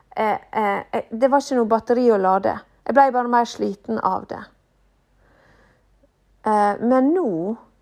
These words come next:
nå når jeg har fått hodet over vattnet, så vet jeg at jeg har batteri. Det var bare så lavt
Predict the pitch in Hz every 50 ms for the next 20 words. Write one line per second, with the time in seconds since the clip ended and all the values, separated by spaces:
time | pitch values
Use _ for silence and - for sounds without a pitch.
0 | _ _ - 226 247 269 330 381 359 269 254 240 277 285 240 233 226 - - 247
1 | 254 240 220 214 208 - 208 - - 226 254 254 240 208 190 - - 202 214 214
2 | 202 196 202 190 185 - 185 214 220 - - - - 156 127 202 254 277 277 _
3 | _ _ _ _ _ _ _ _ _ _ _ _ _ _ _ _ _ _ _ _
4 | _ _ _ _ _ _ _ _ _ _ _ _ _ _ _ _ - - - -
5 | 240 214 220 226 233 233 233 - 214 - 180 185 226 262 277 - _ _ - -
6 | 202 196 202 202 _ _ - - - - _ _ _ _ _ _ _ _ _ -
7 | - 202 208 214 269 254 214 190 - - - - - - - 202 208 220 208 -
8 | _ _ _ _ _ _ _ _ _ _ _ _ _ _ _ - 202 220 226 202
9 | 226 220 202 190 190 185 185 - - 190 190 190 - - - - - -